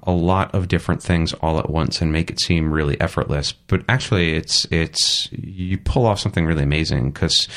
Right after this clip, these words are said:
you're adept at, at making really strong, energetic, uh, kind of a larger than life, exaggerated physical moves and larger than life characters and really playful characters that have, uh, um,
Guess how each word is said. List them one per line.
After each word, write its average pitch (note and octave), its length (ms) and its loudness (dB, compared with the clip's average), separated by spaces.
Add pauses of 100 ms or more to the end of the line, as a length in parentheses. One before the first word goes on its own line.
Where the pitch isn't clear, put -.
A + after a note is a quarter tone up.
(240)
you're G2+ 260 4
adept A2 500 2
at, E2+ 520 2 (460)
at G2+ 140 2
making F#2 500 2
really G2+ 500 4
strong, F2 920 2
energetic, D2+ 840 0 (120)
uh, D2+ 220 0
kind - 280 -2
of E2 80 0
a D#2+ 60 0
larger E2 440 2
than D#2 220 0
life, D2+ 580 -4
exaggerated D#2+ 840 0
physical E2 440 0
moves D2 500 0
and D#2+ 240 0
larger E2+ 320 2
than E2+ 180 2
life D2+ 220 -2
characters D2 760 -2
and D#2 160 0
really E2+ 220 2
playful E2 500 -2
characters D#2+ 680 0 (300)
that A2 100 0
have, C#3 340 0
uh, G2+ 260 2
um, F2 520 2